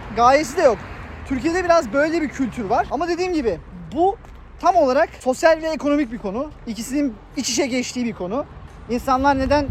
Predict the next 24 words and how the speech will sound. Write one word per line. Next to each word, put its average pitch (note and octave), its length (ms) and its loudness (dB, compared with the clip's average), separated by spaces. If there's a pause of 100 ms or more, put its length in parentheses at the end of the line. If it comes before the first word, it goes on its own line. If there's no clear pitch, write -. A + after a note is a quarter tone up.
(120)
kafelere A#3+ 360 4
gidiyor? A3 440 0
Çünkü C4 200 -2
sosyal C#4 340 4
hayatları C4 440 2
böyle. B3 360 6 (640)
Böyle C4 160 6
olmak C#4+ 320 6 (460)
zorunda C4+ 380 4
kalıyor. A#3+ 460 2 (960)
İnsanlar D#4 420 0
neden E4+ 260 4
kafelere, C#4+ 420 0
restoranlara C4+ 560 0
daha C4 160 0
çok C#4 200 -10
gidiyor? C#4+ 360 -4 (100)
Çünkü D4+ 420 -6 (240)
ekonomileri C#4+ 720 0 (220)
böyle. C#4 440 4 (280)
Böyle C#4 160 4
olmak C#4+ 300 2
zorunda C#4+ 380 2
bırakılıyor. A#3 600 2